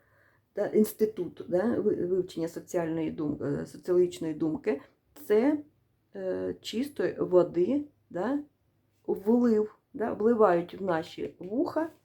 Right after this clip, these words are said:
брехню. Це хитрий хід для того, щоб трансформувати нашу думку. Досить, досить вдало, ви знаєте, досить вміло вони так,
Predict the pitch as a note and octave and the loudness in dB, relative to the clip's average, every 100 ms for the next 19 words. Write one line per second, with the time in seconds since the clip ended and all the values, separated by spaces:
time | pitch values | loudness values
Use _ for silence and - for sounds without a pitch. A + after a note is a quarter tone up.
0 | - E3 A3+ C#4+ - F#3 F3 E3+ E3 - | -10 2 2 2 -6 -4 -2 -2 -4 -10
1 | _ - E4+ - D4 A#3 G#3+ - G3 - | _ -8 -6 -6 -6 -6 -6 -8 -14 -12
2 | - F3+ - B3 D4 - _ - - F3+ | -10 -10 -6 -2 -2 -4 _ -12 -4 -4
3 | F3+ - F3 E3+ G#3 B3 B3 - E3+ E3 | -4 -2 0 0 0 -2 -8 -8 -6 -2
4 | F3 - F#3+ - - D3 C#3+ - - C#3+ | -4 -6 -14 -16 -8 0 0 0 -6 -14
5 | - _ E3 G3 G3 G3 - _ _ _ | -16 _ 0 2 2 -2 -10 _ _ _
6 | F#3 C4 A3 F3 - F3 D#3 - F3 - | -4 -4 -4 -8 -2 -2 -2 -4 -10 -6
7 | G3+ C#4+ - - _ _ _ - F#3+ - | 0 0 -2 -12 _ _ _ -2 0 0
8 | - E3 D#3+ D#3 D#3+ A3 A#3 F3 D3+ C#3 | -4 -8 -4 -2 0 2 2 0 0 -2
9 | D3 D3 D3 D#3 - | -6 -8 -12 -18 -20